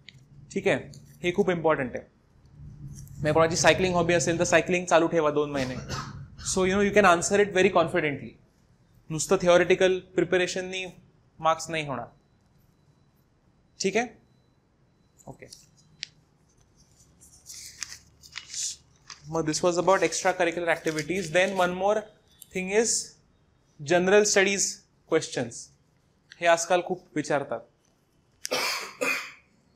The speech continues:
मैं, in my first interview, as I said, I was asked questions regarding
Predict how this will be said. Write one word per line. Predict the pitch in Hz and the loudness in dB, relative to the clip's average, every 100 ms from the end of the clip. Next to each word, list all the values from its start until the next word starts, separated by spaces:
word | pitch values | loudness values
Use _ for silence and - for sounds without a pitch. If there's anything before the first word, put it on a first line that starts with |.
| _ _ - | _ _ -4
मैं, | 151 165 | 0 0
in | 165 | 2
my | 180 190 | 2 2
first | 196 - - 190 190 | -2 -8 0 0 2
interview, | 190 190 185 196 | 2 2 4 4
as | 185 | 4
I | 190 | 2
said, | 196 190 | 2 2
I | 180 | 2
was | 185 180 | 4 6
asked | 180 - | 4 4
questions | 175 - 185 | -2 -2 -4
regarding | 180 170 175 185 | 0 4 6 4